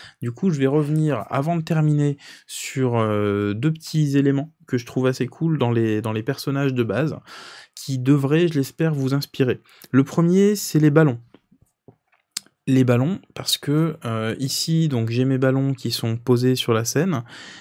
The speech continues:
Mes ballons, en fait, ils vont flotter directement sur la scène caractère animator. Si vous avez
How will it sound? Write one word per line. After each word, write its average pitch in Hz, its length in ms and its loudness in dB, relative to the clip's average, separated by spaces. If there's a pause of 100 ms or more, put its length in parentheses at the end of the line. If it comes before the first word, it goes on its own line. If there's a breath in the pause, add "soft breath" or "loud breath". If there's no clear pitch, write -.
(140 loud breath)
Mes 123 140 2
ballons, 135 340 4
en 135 60 0
fait, - 300 -2
ils 123 40 -4
vont 113 140 -2
flotter 175 600 0
directement 135 800 0
sur 123 260 -2
la 120 100 -2
scène 156 220 -2
caractère 127 420 -2
animator. 123 640 -2 (800 loud breath)
Si - 280 -10
vous 120 220 -2
avez 120 200 0